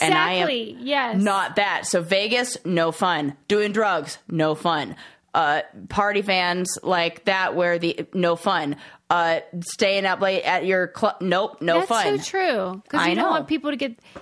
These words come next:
Speaker 2: like, we can go out, but I'm not staying out
Speaker 1: No.
Speaker 2: past
Speaker 1: What, I'm
Speaker 2: a
Speaker 1: not
Speaker 2: certain
Speaker 1: crazy.
Speaker 2: time.
Speaker 1: Come on.
Speaker 2: Yeah, right.
Speaker 1: So that's
Speaker 2: Well,
Speaker 1: it.
Speaker 2: it was trying to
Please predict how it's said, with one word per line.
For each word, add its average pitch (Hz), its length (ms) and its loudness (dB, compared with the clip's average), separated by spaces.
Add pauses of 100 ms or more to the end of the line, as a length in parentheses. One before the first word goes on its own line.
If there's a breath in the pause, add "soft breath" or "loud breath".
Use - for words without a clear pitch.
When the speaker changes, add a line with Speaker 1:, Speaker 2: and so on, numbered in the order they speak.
(180 loud breath)
Speaker 2:
like, 254 240 -4
we 247 360 -6
can 392 140 -4
go 330 80 0
out, 277 200 0
but 233 140 -4
I'm - 160 -4
not 349 200 -4
staying 254 480 -2
out 214 520 -6
Speaker 1:
No. 285 280 -2
Speaker 2:
past 226 300 -2 (100)
Speaker 1:
What, 254 160 -2
I'm 262 260 -2
Speaker 2:
a - 40 0
Speaker 1:
not - 120 -2
Speaker 2:
certain 233 200 -2
Speaker 1:
crazy. 202 200 0
Speaker 2:
time. 214 280 -6
Speaker 1:
Come 285 220 -2
on. 254 60 0
Speaker 2:
Yeah, 269 360 -2
right. 214 540 -4 (460 soft breath)
Speaker 1:
So - 220 -2
that's 262 340 2
Speaker 2:
Well, 202 120 0
Speaker 1:
it. - 140 -8 (540)
Speaker 2:
it 415 160 -2
was 679 280 0
trying 370 320 -2
to 262 520 -4